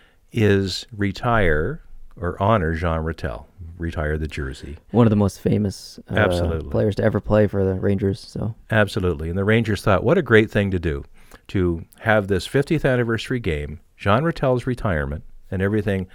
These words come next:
Speaker 1: all televised," and they wanted it on the M S G network. They wanted as many local fans to see it as possible 'cause it's really a local event, right?
Speaker 2: Yeah.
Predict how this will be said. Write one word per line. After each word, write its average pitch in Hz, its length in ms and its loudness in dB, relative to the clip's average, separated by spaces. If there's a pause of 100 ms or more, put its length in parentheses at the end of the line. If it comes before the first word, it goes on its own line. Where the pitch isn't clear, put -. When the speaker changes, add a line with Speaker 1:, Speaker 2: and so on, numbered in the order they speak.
(280)
Speaker 1:
all 110 360 2
televised," 92 840 0
and 101 160 0
they 123 120 4
wanted 156 420 0
it 139 140 4
on 120 160 2
the 113 160 2
M 110 100 4
S 104 160 2
G 113 220 2
network. 78 460 -4
They 90 80 -4
wanted 90 340 0
as 82 100 -4
many 101 220 0
local 117 340 0
fans 98 360 -4
to 92 80 -8
see 87 180 -2
it 85 60 -2
as 85 100 -4
possible 76 420 -2
'cause 151 140 -4
it's 165 120 -4
really 104 280 4
a 82 80 2
local 78 340 0
event, 67 320 -12
right? 117 80 6
Speaker 2:
Yeah. 95 140 4